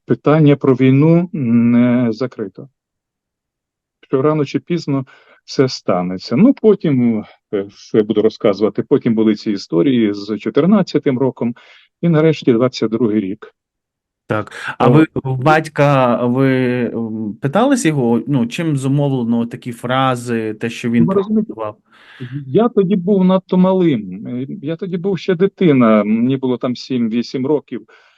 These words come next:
Speaker 1: Е, от. І я н-, мені, мабуть, було цікаво, але батько в мене був такий, е, чоловік небагатослівний.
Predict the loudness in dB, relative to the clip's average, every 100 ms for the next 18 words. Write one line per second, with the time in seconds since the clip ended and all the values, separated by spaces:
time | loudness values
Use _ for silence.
0 | _ -20 -4 0 4 4 4 4 4 2
1 | 0 -2 -2 -2 -4 -2 0 -2 -2 -4
2 | -4 -4 -2 -2 -2 -4 -4 -4 -4 -6
3 | -2 -2 -2 -8 -4 0 2 2 4 4
4 | 4 2 -4 -20 -4 0 0 0 0 2
5 | 0 -4 -8 -2 -2 0 -2 0 -2 0
6 | -2 0 0 2 0 -2 -4 -2 0 2
7 | 0 -4 -8 -8 -4 -4 -4 -4 -4 -2
8 | -2 -4 -6 -6 -8 -6 -6 -8 -14 -16